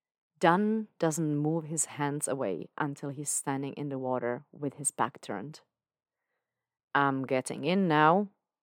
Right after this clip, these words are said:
Lucifer warns him. Dun's blush manages to extend down his neck and over his shoulders, probably his chest too, although Lucifer can't see from this angle.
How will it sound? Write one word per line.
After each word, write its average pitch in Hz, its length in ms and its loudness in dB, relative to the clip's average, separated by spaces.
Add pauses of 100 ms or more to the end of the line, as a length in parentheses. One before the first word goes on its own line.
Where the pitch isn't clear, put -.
(440)
Lucifer - 480 -4
warns 135 380 -4
him. 139 280 -14 (1500)
Dun's 156 360 4
blush 147 500 2
manages 147 460 -4
to - 160 -14
extend 139 460 -8
down 127 180 -2
his 135 260 -8
neck - 460 -10
and 156 180 -4
over 139 220 -2
his 147 200 -8
shoulders, - 640 -8 (480)
probably 170 440 2
his 147 160 -6
chest - 340 -6
too, 143 380 2
although 147 320 4
Lucifer 143 360 -4
can't 135 360 -4
see 135 180 -4
from - 240 -12
this 123 160 -10
angle. 131 380 -8